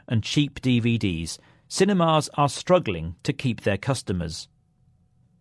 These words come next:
Some places now offer comfortable seats with complimentary snacks and drinks.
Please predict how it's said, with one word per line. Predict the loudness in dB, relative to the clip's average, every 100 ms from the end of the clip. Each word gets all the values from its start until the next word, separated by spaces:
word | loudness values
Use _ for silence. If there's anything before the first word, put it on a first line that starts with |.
| _ _ _
Some | 0 2 2
places | 2 0 0 -4 -4 -4 -2
now | 0 2 0 -2
offer | -4 0 -2
comfortable | -2 -2 -2 0 -2 0 0
seats | 0 -4 -4 -8 -12 -2
with | -2 -2
complimentary | -4 -2 0 2 2 2 0 -4
snacks | -2 -2 -2 -2 -6
and | -2 2
drinks. | 2 2 -4 -10 -12